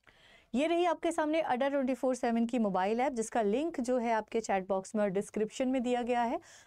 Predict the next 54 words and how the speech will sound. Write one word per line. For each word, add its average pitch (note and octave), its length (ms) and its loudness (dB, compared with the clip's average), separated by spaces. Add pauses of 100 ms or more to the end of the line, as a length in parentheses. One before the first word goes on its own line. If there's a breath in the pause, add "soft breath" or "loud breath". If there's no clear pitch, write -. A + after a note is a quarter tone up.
अगर G#3+ 160 2
आप G#3+ 200 -2
उस A3+ 160 -4
लिंक A#3 260 0
से D4 420 0
इस G#3+ 300 -4
ऐप G3 260 -2
को G3+ 200 0
इंस्टॉल B3 480 0
करते A3+ 320 -2
हो A3+ 180 0
तो C4 120 -2
आपको A3 260 -2
कुछ A3+ 200 -4
कॉइन्स B3 460 -2
मिलते C#4 240 0
हैं, C4+ 140 0
उन C4 140 2
कॉइन्स G#3+ 320 -2
को - 100 -4
आप G#3 160 -2
यूज़ G#3+ 220 -2
कर A3+ 120 0
सकते A#3+ 300 -2
हो C#4 140 0 (320 loud breath)
हमारे G3+ 220 2
किसी A3+ 280 -2
भी D4 120 2
बैच B3+ 320 0
में C4 80 0
एनरोल B3 260 0
करने A#3 300 0
के A#3+ 120 -2
लिए A#3 240 2
या A#3+ 140 0
कोई G#3+ 200 0
भी G#3+ 120 0
टेस्ट C4 260 -2
सीरीज C4+ 440 0
या G3+ 320 0
we F#3+ 120 -2
can G3 240 -2
say G#3+ 120 -2
e-books, C4+ 540 0
अ, G3+ 140 2
परचेज G#3+ 480 0
करने A3+ 260 0
के A3 120 -4
लिए A3 100 2
आप G#3 160 -2
यूज़ A3 220 -2
कर B3+ 120 -2
सकते A#3 280 -4
हो। D4+ 120 -2